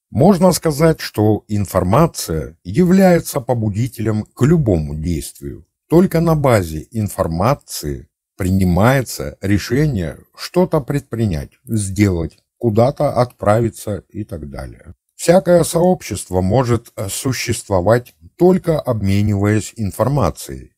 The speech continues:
Лишь располагая своевременно полученной и достаточной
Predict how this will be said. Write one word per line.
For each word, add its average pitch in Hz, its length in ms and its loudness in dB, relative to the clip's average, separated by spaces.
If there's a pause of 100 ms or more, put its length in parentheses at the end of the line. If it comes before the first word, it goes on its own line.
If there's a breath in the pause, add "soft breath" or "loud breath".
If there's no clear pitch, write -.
Лишь 170 320 2
располагая 120 1000 -2
своевременно 143 1160 0
полученной 85 840 -6
и 143 380 0
достаточной 95 1120 -2